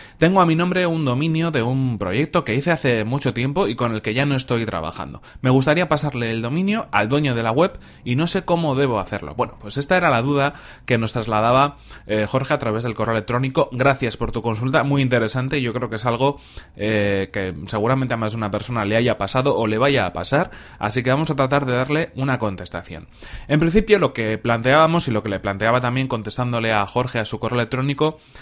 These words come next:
era algunos puntos clave a tener en cuenta. En primer lugar, ¿cuáles van a ser los datos de titularidad del dominio o los datos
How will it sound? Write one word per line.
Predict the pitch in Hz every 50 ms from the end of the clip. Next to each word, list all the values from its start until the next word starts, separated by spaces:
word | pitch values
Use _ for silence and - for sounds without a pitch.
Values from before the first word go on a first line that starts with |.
| - - - -
era | - 120 135 156 160 151
algunos | - - - - 120 127 131 143 160 165 165 156 -
puntos | - 160 160 156 165 156 -
clave | - 156 156 156 160 160 151
a | 135 131
tener | - 123 127 120
en | 120 104 95
cuenta. | - 87 76 - - - - - -
En | 143 147
primer | 139 160 170 185 170
lugar, | 147 123 101 101 80 - - - - - - _
¿cuáles | - 180 196 208 190
van | 180 175 170 165
a | 160 156
ser | 147 170 165 147
los | 147 131 123 117 131
datos | 143 185 190 - - 202 202 180
de | 156 135
titularidad | 131 131 117 - 127 120 117 113 127 139 165 175
del | 143 135 117
dominio | 107 107 107 120 147 156 127 101 92 -
o | - 101
los | 107 113
datos | 123 139 143 180 180 180 - -